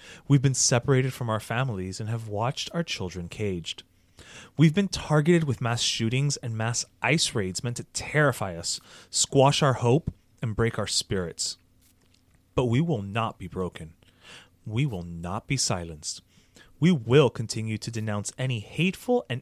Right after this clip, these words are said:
inhumane treatment of our community. We will demand dignity and justice. Though real pain and fear are sweeping through our communities, we remain powerful.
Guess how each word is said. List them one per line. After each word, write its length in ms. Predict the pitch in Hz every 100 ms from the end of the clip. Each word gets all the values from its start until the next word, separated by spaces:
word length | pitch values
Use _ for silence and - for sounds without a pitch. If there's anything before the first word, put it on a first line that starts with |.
| - -
inhumane 560 | 160 185 220 208 214
treatment 500 | 202 - 208 120 117 -
of 100 | 123
our 140 | 123
community. 580 | - 120 113 127 92 82 - _ - - _ -
We 100 | 123
will 100 | 123
demand 380 | 117 107 101 -
dignity 540 | 135 123 143 175 208 - _ -
and 160 | 104
justice. 720 | - 101 85 - - - - - _ _ - - - _ _ _ _
Though 100 | 160
real 240 | 143 151 147
pain 240 | 156 151
and 120 | 131
fear 240 | - 131 123
are 40 |
sweeping 420 | - 135 117 120
through 160 | - 120
our 80 | 107
communities, 680 | - 110 110 110 123 143 - _
we 140 | 120 104
remain 340 | 98 101 101
powerful. 600 | - 98 101 - -